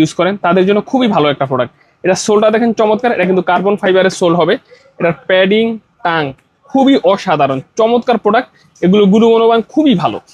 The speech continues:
আমরা কালার দিচ্ছি দেখেন পাঁচটা, আহ, এটা হলো হোয়াইটের মধ্যে, আহ, black and golden, আমরা দিচ্ছি সলিড ব্ল্যাক, তিনটা কালার অ্যাভেলেবল। এটা হলো আমাদের কাইরি ফোর এর মধ্যে। এছাড়া আমাদের কাছে কাইরি ফাইভ রয়েছে, দেখেন এই কাইরি ফাইভটা দেখেন, একটা কালার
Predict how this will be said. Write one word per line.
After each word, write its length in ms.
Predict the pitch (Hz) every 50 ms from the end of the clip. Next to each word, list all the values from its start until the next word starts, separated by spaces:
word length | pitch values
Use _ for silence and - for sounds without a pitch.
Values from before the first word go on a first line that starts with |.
| - _ _ _
আমরা 200 | - 190 196 214
কালার 360 | 208 - 190 190 196 202 208
দিচ্ছি 380 | 208 226 202 - - 269 262 247 190
দেখেন 200 | 185 175 185 180
পাঁচটা, 440 | 175 - 196 196 - - - 220 233
আহ, 1200 | 320 - _ _ _ _ _ _ _ _ _ _ _ _ _ _ _ _ _ - 156 156 156 -
এটা 140 | 175 180 208
হলো 160 | 214 226 226
হোয়াইটের 360 | 214 196 185 175 190 190 190 180
মধ্যে, 260 | 175 170 175 196 254
আহ, 520 | 311 - _ _ _ _ _ _ - 135 143 143 143 143 139 139
black 180 | 156 170 202 - - 170
and 100 | 180 170 156
golden, 240 | 156 151 156 180 240 262 - _ _ _ _ -
আমরা 200 | 147 156 156 151
দিচ্ছি 320 | 156 156 - 196 190 185
সলিড 400 | 175 - - 165 160 160 160 143
ব্ল্যাক, 160 | 139 131 - - _ _ _ _ _ _ _ _ _ -
তিনটা 220 | - 220 214 214 196
কালার 220 | 196 190 190 196
অ্যাভেলেবল। 480 | 185 170 175 185 196 202 202 220 226 214 -
এটা 240 | 196 196 190 208 196
হলো 460 | 202 208 214 220 233 240 247 254 -
আমাদের 300 | - 180 180 175 180 185
কাইরি 320 | 180 - 190 185 190 214 226
ফোর 260 | - - 247 240 226
এর 60 | 214
মধ্যে। 220 | 190 160 139 139 135 - -
এছাড়া 320 | 208 226 220 - 247 226
আমাদের 160 | 214 214 220 226
কাছে 140 | 226 254
কাইরি 300 | 233 - 202 196 202 220
ফাইভ 400 | 214 - - 226 220 214 190 180
রয়েছে, 240 | 156 147 147 - 156
দেখেন 220 | 139 139 143 160 151
এই 120 | 151 147 -
কাইরি 200 | 156 156 156 156
ফাইভটা 320 | 151 - 139 135 - 139 123
দেখেন, 200 | 127 135 135 - - _ _ _ _ _ _ _ _ _ _ -
একটা 280 | 156 165 - - 185 180
কালার 240 | 185 175 196 254